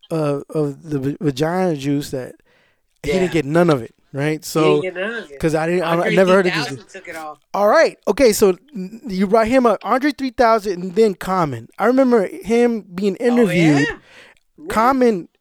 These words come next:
Speaker 1: being interviewed by someone, and, and he was talking about Erykah Badu, and you can still see that this man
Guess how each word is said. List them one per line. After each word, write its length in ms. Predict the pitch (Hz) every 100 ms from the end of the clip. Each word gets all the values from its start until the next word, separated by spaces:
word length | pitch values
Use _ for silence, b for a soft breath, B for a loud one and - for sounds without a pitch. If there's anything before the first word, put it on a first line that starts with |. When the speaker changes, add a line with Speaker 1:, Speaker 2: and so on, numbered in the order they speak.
| _
Speaker 1:
being 220 | 202 208
interviewed 720 | 190 262 269 175 143 131 156 - _ _ _ _ _ _ -
by 180 | 175
someone, 600 | 165 - 175 175 175 175 175
and, 320 | 175 160 156
and 140 | 170 160
he 140 | 175
was 180 | 220 196
talking 360 | - 190 190 180
about 220 | 151 -
Erykah 340 | 180 180 -
Badu, 320 | 147 156 151 170
and 80 |
you 80 | 170
can 120 | 165
still 280 | 143 - 196
see 220 | 208 190
that 200 | 175 139
this 200 | 160 185
man 340 | 165 175 160